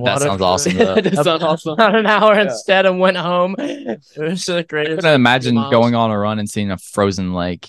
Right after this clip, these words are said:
Speaker 1: in my lifetime.
Speaker 3: <laughs> For real, same.
Speaker 2: <laughs>
Speaker 3: Dude, if I saw a frozen lake while I was down here, I'd be like, "Yeah, I don't care about this run. I'll do that another time. I'm about to go play with this thing."
Speaker 1: I've only s-,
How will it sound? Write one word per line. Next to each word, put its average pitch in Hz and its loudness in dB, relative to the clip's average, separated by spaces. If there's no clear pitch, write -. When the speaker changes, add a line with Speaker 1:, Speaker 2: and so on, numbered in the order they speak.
Speaker 1:
in 101 -4
my 92 0
lifetime. 92 -2
Speaker 3:
<laughs> - -
For 208 4
real, 208 2
same. 196 0
Speaker 2:
<laughs> 185 2
Speaker 3:
Dude, 226 2
if 180 -2
I 220 -2
saw 240 -8
a 196 -12
frozen 180 -8
lake 151 0
while 147 2
I 143 2
was 147 -4
down 143 -4
here, 165 0
I'd 156 2
be 165 -2
like, 151 -2
"Yeah, 151 -2
I 151 0
don't 170 -4
care 160 -4
about 139 -4
this 135 -8
run. 143 -4
I'll 147 -2
do 147 -12
that 139 -2
another 127 -4
time. 123 -8
I'm 120 -6
about 123 0
to 120 -10
go 120 -2
play 120 -6
with 113 -14
this 117 -18
thing." 113 -12
Speaker 1:
I've 117 0
only 131 4
s-, - -4